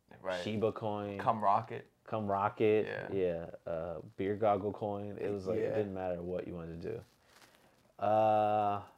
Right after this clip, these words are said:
Speaker 2: I saw something. Uh, Russia announces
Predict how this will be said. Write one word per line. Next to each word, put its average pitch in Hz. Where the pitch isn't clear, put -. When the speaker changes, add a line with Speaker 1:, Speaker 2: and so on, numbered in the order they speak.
Speaker 2:
I 143
saw 143
something. 120
Uh, 98
Russia 117
announces 98